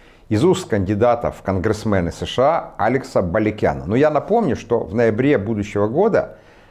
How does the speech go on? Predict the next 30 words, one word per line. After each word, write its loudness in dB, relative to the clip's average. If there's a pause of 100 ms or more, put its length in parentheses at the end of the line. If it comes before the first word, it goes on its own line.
(360)
а, 0
вместе 2
с -12
президентскими 0
выборами -2
в -4
С -4
Ш 0
А 2
пройдут 0
также 0
довыборы 2
в -2
двухпалатный 0 (220)
конгресс. 0
То 0
есть 0
будет 0
переизбрана 0
вся -2
палата 0
представителей 0
и -4
треть -4
сената. -6 (1700)
И 2
вот 2 (240)
на 4
этом 2
фоне 0